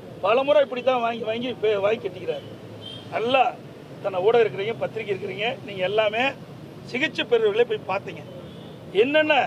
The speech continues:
பாதிக்கப்பட்டவர்களுக்கு என்னென்ன சிகிச்சை அளிக்கப்பட்டது, என்னென்ன மருந்து கொடுத்துன்னு நம்ம எல்லாத்துக்கும் தெரியும். இது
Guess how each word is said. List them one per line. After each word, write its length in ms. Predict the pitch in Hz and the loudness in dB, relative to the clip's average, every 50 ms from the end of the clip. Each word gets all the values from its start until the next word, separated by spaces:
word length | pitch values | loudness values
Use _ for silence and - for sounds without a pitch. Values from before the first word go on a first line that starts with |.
| - - - - - - - - - - - - - - - - - - - - - - - - - - - - - - - - - - - - 175 | 0 -4 -12 -18 -18 -18 -18 -18 -18 -18 -18 -18 -18 -18 -18 -18 -18 -18 -18 -18 -18 -18 -18 -18 -16 -18 -18 -18 -16 -16 -16 -16 -16 -14 -6 0 4
பாதிக்கப்பட்டவர்களுக்கு 800 | 202 254 285 294 247 269 226 226 233 226 220 214 220 - 220 233 214 | 4 4 4 2 0 -2 0 2 4 4 4 4 4 4 4 4 4
என்னென்ன 240 | 240 240 240 233 208 - | 4 0 -4 -6 -6 -6
சிகிச்சை 240 | 214 240 262 - 254 220 | -6 -6 -2 2 2 2
அளிக்கப்பட்டது, 440 | 214 196 208 185 202 208 208 220 254 220 | 2 0 -4 -4 -4 -6 -4 0 0 0
என்னென்ன 240 | 214 214 208 196 185 180 | 0 0 -4 -2 0 2
மருந்து 240 | 196 233 240 247 214 | 2 2 2 2 -2
கொடுத்துன்னு 260 | 196 - - 254 240 | -6 -6 -6 -8 -6
நம்ம 120 | - - - | -6 -4 -2
எல்லாத்துக்கும் 400 | 214 202 202 226 208 196 175 180 | 0 0 0 -2 -6 -8 -6 -6
தெரியும். 260 | 175 160 156 - - - - 143 147 - - - - - - - - - - - - - - - 220 247 | -8 -8 -10 -12 -12 -12 -12 -12 -12 -12 -12 -14 -14 -14 -16 -16 -16 -16 -16 -16 -16 -16 -14 -12 -8 -4
இது 120 | 269 | -2